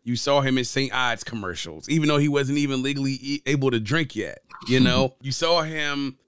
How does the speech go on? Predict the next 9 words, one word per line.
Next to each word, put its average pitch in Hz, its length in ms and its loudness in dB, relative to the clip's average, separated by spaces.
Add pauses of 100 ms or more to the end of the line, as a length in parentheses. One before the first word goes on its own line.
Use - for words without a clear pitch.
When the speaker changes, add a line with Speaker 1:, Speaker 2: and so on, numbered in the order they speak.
Speaker 1:
featured 151 460 0
on 135 160 -6
so 160 200 -4
many 151 160 -4
different 143 360 -4
people's 151 340 -4
projects. 127 680 -4
And 131 200 -4
then 120 340 -4